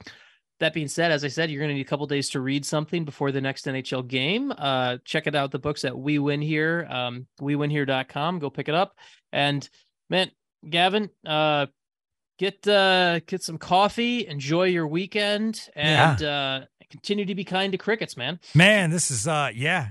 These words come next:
Speaker 2: yeah, absolutely. I'm excited. I have Sunday off. <laughs> This is gonna be,
Speaker 1: Game
Speaker 2: uh,
Speaker 1: seven.
Speaker 2: kind of.
Speaker 1: Game seven.
Speaker 2: <laughs>
Speaker 1: Game seven. Game seven, man. <laughs>
Speaker 2: Yeah,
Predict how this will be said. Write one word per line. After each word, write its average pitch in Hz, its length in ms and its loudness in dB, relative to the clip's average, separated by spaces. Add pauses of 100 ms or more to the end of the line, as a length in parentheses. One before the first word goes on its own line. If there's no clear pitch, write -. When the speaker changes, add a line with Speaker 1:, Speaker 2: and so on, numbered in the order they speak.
Speaker 2:
yeah, 160 280 0
absolutely. 139 560 -2 (100)
I'm 170 120 0
excited. 165 420 2
I 127 60 2
have 156 140 2
Sunday 147 400 2
off. 147 380 0 (300)
<laughs> - 80 -2 (880)
This 170 120 2
is 190 80 2
gonna 165 160 6
be, 139 160 2
Speaker 1:
Game 139 140 4
Speaker 2:
uh, 131 100 2
Speaker 1:
seven. 165 260 2 (140)
Speaker 2:
kind 226 260 6
of. 127 140 -2
Speaker 1:
Game 185 180 2
seven. 185 500 2
Speaker 2:
<laughs> 226 100 4
Speaker 1:
Game 175 220 2
seven. 175 380 2 (260)
Game 165 260 0
seven, 202 360 -2
man. 156 300 0
<laughs> - 320 0
Speaker 2:
Yeah, 151 340 6